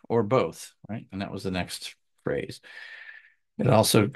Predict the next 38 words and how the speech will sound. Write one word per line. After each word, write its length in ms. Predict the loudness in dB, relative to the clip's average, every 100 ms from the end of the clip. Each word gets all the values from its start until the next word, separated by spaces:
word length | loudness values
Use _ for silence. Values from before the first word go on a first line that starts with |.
| 2
it 120 | 8
also, 320 | 8 8 6
also 300 | 6 8 8
it 80 | 8
causes 320 | 8 8 8
all, 240 | 8 10 8
small 340 | 4 4 6
and 80 | 4
great, 300 | 4 4 2
rich 260 | -4 -4 -8
and 160 | -6
poor, 320 | 0 6 6
free 280 | 6 4 4
and 120 | 2
slave, 320 | 0 4 4 4
to 80 | 2
be 120 | 4
marked 320 | 6 4 4
on 80 | 0
the 80 | 2
right 180 | 0
hand 220 | 0 -2 -2
of 40 |
the 60 | -4
forehead, 560 | 4 8 10 10 4 _ -20 -20 -20 _
so 160 | 0
that 100 | 0
no 100 | 2
one 140 | 0 2
can 140 | 4
buy 160 | 6 6
or 80 | 6
sell 320 | 6 6 6
unless 200 | 2 -2
he 100 | -4
has 180 | -4 -2
the 80 |
mark. 420 | 6 8 8 2